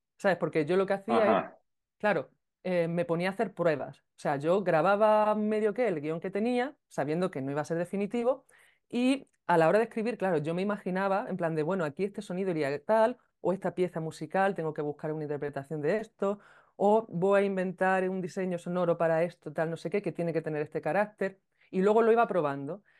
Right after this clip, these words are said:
Speaker 1: Y luego, obviamente, he cambiado cosas porque he dicho, "Bueno, esto pensaba que funcionaba en este orden o con esta cosa concreta, pero tengo que cambiar porque en realidad no". O sea, el episodio dos, por ejemplo,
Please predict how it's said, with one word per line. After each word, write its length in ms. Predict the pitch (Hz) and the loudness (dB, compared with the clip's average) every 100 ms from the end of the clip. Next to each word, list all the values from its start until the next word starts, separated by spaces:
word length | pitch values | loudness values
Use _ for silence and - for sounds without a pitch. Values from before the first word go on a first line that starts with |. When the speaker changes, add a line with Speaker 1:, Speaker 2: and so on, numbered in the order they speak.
| _ | _
Speaker 1:
Y 80 | 165 | 0
luego, 180 | 143 170 | 2 4
obviamente, 380 | 165 165 170 | 2 -2 -4
he 20 | 185 | -2
cambiado 300 | 175 151 143 | -2 -2 -2
cosas 220 | 170 233 | -2 -4
porque 180 | 190 170 | -4 -4
he 20 | |
dicho, 240 | 147 - | -4 -4
"Bueno, 160 | 156 151 | -6 -6
esto 160 | 131 165 | -8 -4
pensaba 480 | 175 - 202 165 | -4 -2 0 0
que 280 | 135 139 127 - | -2 -8 -8 -8
funcionaba 640 | 170 151 160 170 139 - | -8 -4 -2 0 -2 -4
en 140 | - 156 | -8 -6
este 280 | 156 185 | -2 2
orden 360 | 208 208 160 131 | 4 4 0 -4
o 180 | - 135 | -8 -12
con 180 | - 139 | -8 -8
esta 220 | 156 175 | -6 -6
cosa 240 | 170 170 175 | -6 -4 -2
concreta, 540 | 190 202 214 220 - _ - | -2 -2 0 0 -2 _ -8
pero 100 | 165 | -4
tengo 120 | 160 | 0
que 60 | 160 | 0
cambiar 240 | 160 160 | 0 0
porque 180 | 156 180 | -2 -4
en 60 | 156 | -6
realidad 320 | 135 135 131 | -8 -6 -6
no". 160 | 123 _ 202 | -8 _ -20
O 60 | |
sea, 380 | - 151 139 139 | -8 -4 -2 -2
el 160 | 110 156 | 0 -2
episodio 340 | 170 214 220 | -2 0 2
dos, 140 | 214 220 | 2 2
por 100 | 190 | 0
ejemplo, 420 | 208 214 262 | -2 -2 -2